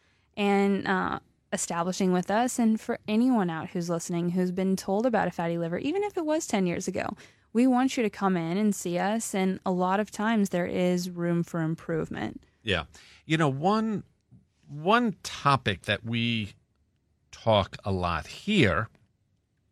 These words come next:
Speaker 2: as well as with our patients, is that physician-practitioner relationship, and, and there's a high, high degree of trust. Now, many times patients will feel almost let down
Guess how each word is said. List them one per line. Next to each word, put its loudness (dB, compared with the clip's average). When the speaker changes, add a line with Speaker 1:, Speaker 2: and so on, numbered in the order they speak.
Speaker 2:
as 0
well 6
as 0
with 0
our -4
patients, -4
is 6
that 6
physician-practitioner 2
relationship, -4
and, -8
and -12
there's -8
a -6
high, 2
high 2
degree 0
of -6
trust. -4
Now, 4
many 2
times 2
patients 0
will -2
feel 0
almost 2
let -2
down -4